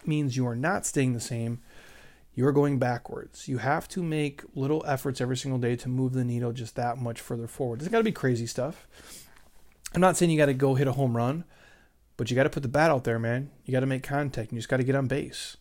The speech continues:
And you gotta do that consistently, day after day after day. Number five, you have to be willing to invest in others. And you have to spend time every day trying to add value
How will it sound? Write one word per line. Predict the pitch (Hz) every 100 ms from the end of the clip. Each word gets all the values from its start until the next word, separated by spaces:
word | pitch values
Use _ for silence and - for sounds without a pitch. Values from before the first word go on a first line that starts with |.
| - - - - -
And | 127
you | 123
gotta | 123
do | 139
that | 139
consistently, | 143 135 170 - 123 107 113 -
day | 117 120 147
after | 151 123
day | 113 113 113 117 -
after | 117 117
day. | 107 107 - - _ _ - - - - - - -
Number | - 143
five, | - 135 123 - - - - - - - _ - _ _ _ _
you | - 139
have | 165
to |
be | 202
willing | 165 165 160
to | -
invest | 156 117 127 127 135
in | 117
others. | 120 107 - - - - _ _ _ _ _ - -
And | 127 127 123 123 117 - _
you | 131
have | 131
to | -
spend | - - 160 160 156
time | - 139 139 135
every | 139 139 143
day | 123 113 104 - -
trying | - - 127 131
to | 127 139
add | 131 127 117
value | 117 120 120 120 123 -